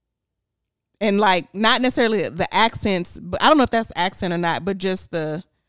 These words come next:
um, like, I had somebody tell me that they could definitely tell I was from Houston, and not even because of the regular Houston words that, that everybody can tell,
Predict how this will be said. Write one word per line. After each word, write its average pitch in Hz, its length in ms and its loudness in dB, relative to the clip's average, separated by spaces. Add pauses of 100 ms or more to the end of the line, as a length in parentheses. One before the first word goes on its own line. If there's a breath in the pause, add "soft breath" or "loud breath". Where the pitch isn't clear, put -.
(520)
um, 139 520 -8 (800)
like, 170 220 -2
I 214 100 4
had 254 180 4
somebody 190 320 2
tell 208 220 2
me 190 420 -2 (480)
that 190 120 -10
they 202 100 0
could 175 160 -8
definitely 180 360 -2
tell 175 200 -4
I 170 80 0
was 170 160 -4
from - 100 -8
Houston, 202 360 -4
and 175 200 -6
not 233 200 6
even 247 260 2
because 196 480 0
of 165 340 -4
the 165 120 -2
regular 196 380 -4
Houston 240 400 -2
words 233 340 -2
that, 233 180 -6
that 220 140 -4
everybody 247 340 -2
can 247 140 0
tell, 240 340 -2